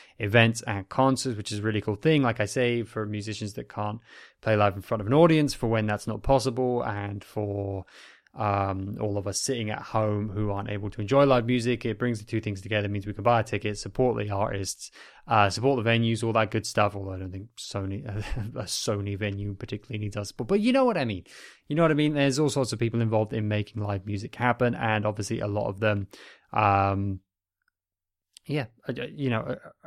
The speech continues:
are having a hard time, like so many of us in so many different industries and things. So, um, basically, uh,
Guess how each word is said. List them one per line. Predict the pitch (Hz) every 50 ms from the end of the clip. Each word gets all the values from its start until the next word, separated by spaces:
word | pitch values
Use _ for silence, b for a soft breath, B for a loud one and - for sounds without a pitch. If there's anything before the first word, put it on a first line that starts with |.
| - -
are | - 92 98
having | 113 120 127 131
a | 127
hard | 127 131 123
time, | 147 147 139
like | 110 101 -
so | - 131 127
many | 123 131 131 123
of | 107 98
us | 92 90
in | 95 98 95
so | - 101 104
many | 104 104 101
different | 104 101 101 101 98
industries | 98 98 95 95 101 101
and | 104 98
things. | - 104 101 -
So, | - 117 120 -
um, | 120 113 113 110 107 104 B B B B B B B B B _ -
basically, | 147 143 156 147 - 151 139 - 139 139 143 - - -
uh, | 143 135 127 120 120 117 117 117 117 113 117 117